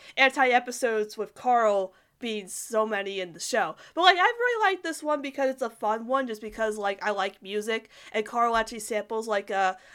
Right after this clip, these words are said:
a one-hit wonder seventies group, which is pretty cool. And it's nice to see they actually, like, the one character that gets a backstory to show is Maybelle of all characters. Like, it was kinda cool to see, like, their,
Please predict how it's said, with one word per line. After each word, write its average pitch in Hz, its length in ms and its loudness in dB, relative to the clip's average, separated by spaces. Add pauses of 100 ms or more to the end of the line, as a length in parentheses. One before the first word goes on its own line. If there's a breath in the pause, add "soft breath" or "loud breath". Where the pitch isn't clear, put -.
a 214 100 2
one-hit 226 500 -2
wonder 220 320 -2
seventies 214 640 -8
group, 254 380 -8 (240 soft breath)
which 247 160 -2
is 247 100 -8
pretty 262 240 -4
cool. 269 400 -2 (220 loud breath)
And 262 100 8
it's 262 100 2
nice 320 200 0
to 392 80 -4
see 349 100 -6
they 294 140 -4
actually, 277 400 -2
like, 214 320 0 (540)
the 247 100 6
one 262 240 6
character 254 400 0
that 240 80 -2
gets 233 160 -4
a 220 40 -4
backstory 226 640 0
to 240 80 -4
show 240 240 0
is 214 140 -2
Maybelle 233 560 2
of 247 60 2
all 247 180 2
characters. 262 600 -2
Like, 226 260 -2 (180 loud breath)
it 269 80 2
was 311 140 0
kinda 277 260 2
cool 311 300 -8
to 269 80 -6
see, 262 240 -6
like, 220 320 0 (240 loud breath)
their, 247 300 2